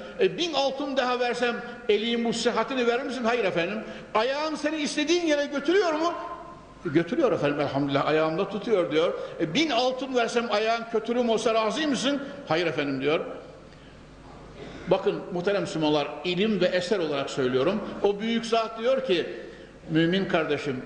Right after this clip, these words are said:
Allah'tan korkmalıyız." Bakın şu anda siz beş bin altın sahibisiniz, hiçbir şeyim yok diyorsunuz diyor.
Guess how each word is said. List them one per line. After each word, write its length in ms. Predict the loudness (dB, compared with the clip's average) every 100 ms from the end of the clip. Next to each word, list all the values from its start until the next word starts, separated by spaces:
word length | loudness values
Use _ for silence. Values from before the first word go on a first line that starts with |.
| -4
Allah'tan 920 | -2 0 0 -2 -4 -4 -2 0 -2 0
korkmalıyız." 920 | -2 0 -4 -2 -2 -4 -6 -10 -12 -14 -18 -2 0
Bakın 260 | 2 0
şu 260 | 0 0 0
anda 260 | 2 0
siz 220 | 0 -2 -4 -8 0
beş 340 | 0 0 -6 -4 -2
bin 260 | 0 0 0
altın 580 | 0 0 -4 -2 0
sahibisiniz, 1000 | 0 0 0 2 0 -2 -2 0 0 -2 -8 0
hiçbir 300 | 0 2 0
şeyim 260 | 2 2 2
yok 200 | 0 4
diyorsunuz 380 | 2 2 -4 -6
diyor. 140 | -8